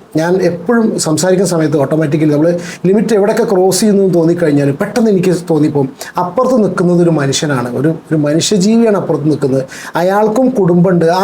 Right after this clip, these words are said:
വ്യക്തിക്കും കുടുംബമുണ്ട്, ആ വ്യക്തിക്കും കുട്ടികളുണ്ട് എന്നുള്ള കണ്ടീഷനിൽ ഞാൻ അങ്ങനെയാണ് ചെയ്തിട്ടുള്ളൂ. എൻ്റെ ഒരു, ആം, എൻ്റെ ഒരു മനസ്സാക്ഷി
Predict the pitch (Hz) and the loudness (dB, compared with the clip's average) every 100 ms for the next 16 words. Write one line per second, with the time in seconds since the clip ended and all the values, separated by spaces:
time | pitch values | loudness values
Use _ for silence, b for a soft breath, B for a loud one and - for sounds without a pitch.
0 | 214 - 202 185 175 170 170 156 165 165 | 2 0 0 2 2 2 0 0 2 0
1 | 160 175 165 151 - 165 160 147 143 147 | 0 -2 0 -2 0 2 2 0 0 0
2 | 143 131 139 147 156 - - - - - | 0 0 0 0 0 -2 -6 -20 -20 -12
3 | - 185 208 220 254 214 233 262 254 214 | -8 -4 0 0 0 2 2 2 2 2
4 | 214 214 185 135 131 143 147 - B B | 2 2 0 0 0 0 -2 -4 B B
5 | B B 120 123 113 107 - - - 147 | B B -4 -2 -2 -6 -14 -18 -8 -2
6 | 165 208 226 208 170 151 - 160 | 2 2 2 2 0 0 -2 -2